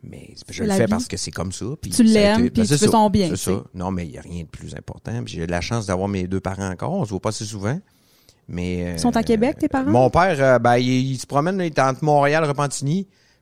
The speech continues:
Speaker 1: Puis, euh, ils ont une, une maison aussi dans le coin de Bellechasse.
Speaker 2: Ok.
Speaker 1: Puis ma mère est à Sainte-Foy, même place depuis tout le temps.
Speaker 2: Bon.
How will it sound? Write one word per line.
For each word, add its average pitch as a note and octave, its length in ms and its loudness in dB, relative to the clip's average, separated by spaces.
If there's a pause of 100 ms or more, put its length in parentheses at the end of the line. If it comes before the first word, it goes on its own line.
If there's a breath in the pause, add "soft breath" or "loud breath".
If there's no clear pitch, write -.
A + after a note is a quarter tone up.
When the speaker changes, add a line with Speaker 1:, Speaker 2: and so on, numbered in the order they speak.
Speaker 1:
Puis, B2 340 -2
euh, A#2+ 220 4
ils A2+ 100 0
ont A#2+ 240 0
une, A2+ 120 -2
une A2 200 -2
maison G#2+ 380 0
aussi A#2+ 300 -8
dans A2+ 100 -4
le F#2+ 80 -4
coin G#2+ 140 -2
de G2+ 40 -4
Bellechasse. A#2 640 -6 (180)
Speaker 2:
Ok. A3+ 140 -4
Speaker 1:
Puis - 100 -14
ma G#2 140 -2
mère G#2+ 160 -2
est G2 140 -8
à F2+ 40 -4
Sainte-Foy, F2+ 400 -8
même F2 200 -8
place F2 180 -10
depuis E2+ 200 -14
tout - 100 -16
le C2+ 40 -14
temps. G2 300 -14
Speaker 2:
Bon. G3+ 240 -8